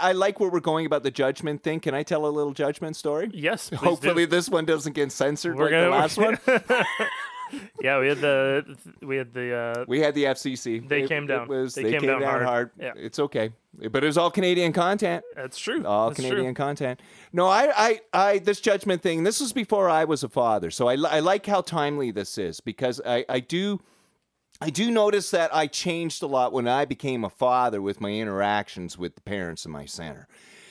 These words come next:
Speaker 1: And so I was really judgmental. And, and, uh, and especially, geez, I,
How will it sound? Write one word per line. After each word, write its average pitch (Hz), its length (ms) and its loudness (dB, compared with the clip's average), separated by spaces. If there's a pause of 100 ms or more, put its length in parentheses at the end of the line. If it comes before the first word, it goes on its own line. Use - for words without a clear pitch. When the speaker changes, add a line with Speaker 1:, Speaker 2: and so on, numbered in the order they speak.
(120)
Speaker 1:
And 143 180 0
so 196 140 2
I 175 160 4
was 160 160 -2
really 147 220 -2
judgmental. 101 640 -6 (300)
And, 117 520 -2
and, 117 420 -4
uh, 107 360 0
and 151 160 0
especially, 185 480 0
geez, 147 360 -4
I, 131 160 0